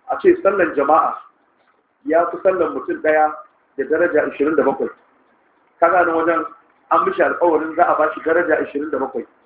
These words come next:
An gano wannan ko? A ce, "Man qala la ilaha illallah dakhala aljanna." Duk wanda ya ce, "La ilaha illallah,"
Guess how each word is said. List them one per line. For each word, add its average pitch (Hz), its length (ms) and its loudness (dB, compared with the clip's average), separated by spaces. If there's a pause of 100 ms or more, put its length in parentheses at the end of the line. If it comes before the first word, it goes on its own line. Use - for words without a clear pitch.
(840)
An 151 80 -4
gano 165 200 4
wannan 151 140 -8
ko? - 180 -6 (340)
A 143 80 -10
ce, 175 160 2
"Man 175 200 0
qala 185 260 2
la 165 180 0
ilaha 160 300 0
illallah 151 320 -4
dakhala 170 300 0
aljanna." 135 340 -6 (920)
Duk 196 80 -4
wanda 202 240 4
ya 175 100 6
ce, 175 140 2
"La 170 180 6
ilaha 160 300 2
illallah," 156 480 0